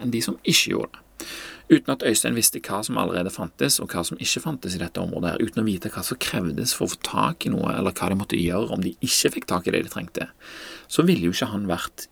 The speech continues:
i like god stand til å forstå viktigheten av det som lå under det treet. Da vil jo han kanskje gjøre sånn som jeg gjør når jeg går forbi et veltertre. Jeg bare kikker på det og sier sånn, «Å,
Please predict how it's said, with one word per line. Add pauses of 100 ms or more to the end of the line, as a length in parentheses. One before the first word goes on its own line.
i
like
god
stand
til
å
forstå
viktigheten
av
det
som
lå
under
det
treet. (760)
Da
vil
jo
han
kanskje (240)
gjøre
sånn
som
jeg
gjør
når
jeg
går
forbi
et
veltertre.
Jeg
bare
kikker
på
det
og
sier
sånn,
«Å,